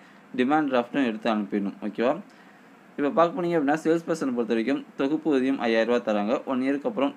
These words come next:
டூ பாயிண்ட் ஃபைவ் பர்சன்டேஜ் இன்க்ரிமெண்ட் ஆகும். ஓகேவா? மொத்த வேகன்சி பார்க்க போனீங்க அப்படின்னா, நாற்பது தான் கொடுத்துருக்காங்க. இதையும், அ, கேட்டகரி வைஸா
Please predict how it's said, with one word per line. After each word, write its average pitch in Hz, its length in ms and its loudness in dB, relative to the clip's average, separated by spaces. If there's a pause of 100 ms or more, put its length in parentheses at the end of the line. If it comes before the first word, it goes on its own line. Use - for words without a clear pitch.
டூ 151 100 -2
பாயிண்ட் 127 280 -2
ஃபைவ் 113 200 -2
பர்சன்டேஜ் 123 320 -2 (140)
இன்க்ரிமெண்ட் 113 520 -2
ஆகும். 101 260 -2 (100)
ஓகேவா? 127 380 0 (320)
மொத்த - 300 0
வேகன்சி 147 460 0
பார்க்க 117 300 -2
போனீங்க 120 220 0
அப்படின்னா, 107 280 0
நாற்பது 110 400 2
தான் 117 160 -2
கொடுத்துருக்காங்க. 107 640 -2 (600)
இதையும், 160 540 4 (200)
அ, 139 40 -2
கேட்டகரி 131 580 2
வைஸா 139 120 -4